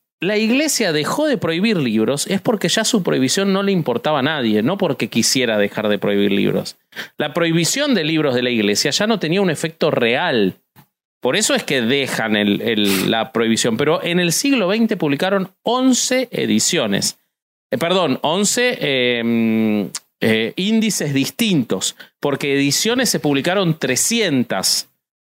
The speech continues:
en todos esos años, diez por cada una, porque se iban actualizando, digamos, la publicación. Algo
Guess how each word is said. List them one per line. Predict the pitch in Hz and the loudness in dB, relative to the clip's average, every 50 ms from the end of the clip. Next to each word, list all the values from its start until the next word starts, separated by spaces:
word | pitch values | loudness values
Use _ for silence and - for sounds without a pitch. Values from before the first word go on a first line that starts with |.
| _ - | _ -6
en | 143 135 131 113 | -4 -2 -2 0
todos | - 143 135 131 - - | 0 0 0 0 0 0
esos | 127 - 135 120 - - | 0 0 0 0 0 0
años, | 120 113 110 113 113 113 120 123 | 0 2 2 2 2 0 -2 -2
diez | 135 175 214 240 262 240 - - | -2 0 0 0 0 0 -2 -4
por | - - 151 139 135 | -2 -2 -2 0 0
cada | - 160 160 160 147 143 156 | 0 -2 0 0 0 0 0
una, | 202 202 165 139 156 202 208 | 2 2 2 2 0 -2 -2
porque | 175 135 123 - 123 | -2 -2 -2 -2 -2
se | - - | 0 2
iban | 165 180 185 160 151 | 2 2 2 2 0
actualizando, | 135 - - - 147 135 131 131 127 - - 165 170 185 202 208 214 202 185 - - - _ _ - | -2 -4 -2 0 0 2 2 2 0 0 0 0 0 2 2 2 2 0 -2 -6 -12 -20 _ _ -4
digamos, | 127 131 143 160 190 196 170 156 | -2 0 0 0 0 2 2 2
la | 127 127 131 127 - | 2 0 -2 -2 -2
publicación. | 139 127 123 127 123 - - - - - - 104 85 - - - _ - - - - - - - - - | 0 2 2 2 2 0 -2 -2 0 0 2 2 0 0 -4 -10 _ -16 -10 -6 -4 -4 -4 -6 -6 -4
Algo | 240 269 320 330 330 294 196 | -2 0 2 2 2 2 -2